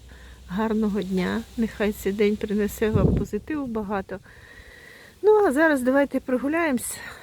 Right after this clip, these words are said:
моїм садом, подивимося, що в нашому саду іще квітує. І ось перед вами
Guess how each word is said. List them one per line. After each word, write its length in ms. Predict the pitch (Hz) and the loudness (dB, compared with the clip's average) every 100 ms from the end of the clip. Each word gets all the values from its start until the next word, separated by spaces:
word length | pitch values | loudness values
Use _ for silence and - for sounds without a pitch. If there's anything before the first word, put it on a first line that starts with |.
| - | -8
моїм 300 | 233 214 185 | -2 0 0
садом, 460 | 202 - 311 294 277 - - | -4 -4 -2 -2 -8 -12 -14
подивимося, 680 | 220 233 294 277 - 233 220 - _ _ _ _ _ | -8 -6 -6 -8 -10 -12 -12 -16 _ _ _ _ _
що 200 | - 330 | -4 0
в 40 | |
нашому 440 | 302 285 285 285 254 | 2 0 -2 -4 -6
саду 440 | - 247 233 359 - _ _ _ _ _ _ _ _ _ _ _ | -2 -2 0 -2 -2 _ _ _ _ _ _ _ _ _ _ _
іще 300 | 240 - - | -6 -4 -6
квітує. 580 | - 226 - 170 185 196 - - - _ 262 | -4 -6 -8 -10 -10 -12 -18 -20 -20 _ -10
І 100 | 294 | -2
ось 380 | 381 - - - _ | -2 -4 -12 -20 _
перед 240 | 233 240 | -2 -2
вами 280 | 220 240 339 | -2 -4 -4